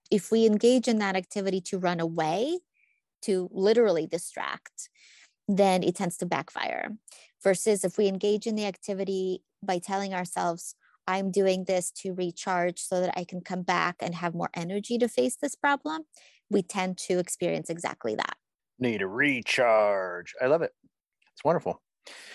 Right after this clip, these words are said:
Speaker 2: The house elf Winky is brought up again in Hermione's presence, and we know <laughs> what happened last time. And Hermione,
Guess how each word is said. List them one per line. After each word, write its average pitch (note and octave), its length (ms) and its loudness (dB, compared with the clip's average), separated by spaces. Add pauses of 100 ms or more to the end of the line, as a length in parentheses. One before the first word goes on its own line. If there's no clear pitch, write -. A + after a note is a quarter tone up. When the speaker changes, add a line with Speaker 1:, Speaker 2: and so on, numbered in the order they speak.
(300)
Speaker 2:
The E3+ 100 2
house C4+ 380 2
elf D3 220 6
Winky A#2 540 -2
is F2+ 160 -4
brought F#2 300 4
up F#2 140 2
again F#2+ 580 -4
in G2 300 -6
Hermione's G2 680 -4
presence, F#2 600 -2
and G2 120 -6
we G#2+ 100 -4
know A#2 80 -2
<laughs> - 60 0
what - 120 0
happened C#3 440 -2
last B2+ 340 -6
time. F2 240 -2 (320)
And A#2+ 140 2
Hermione, C3 640 2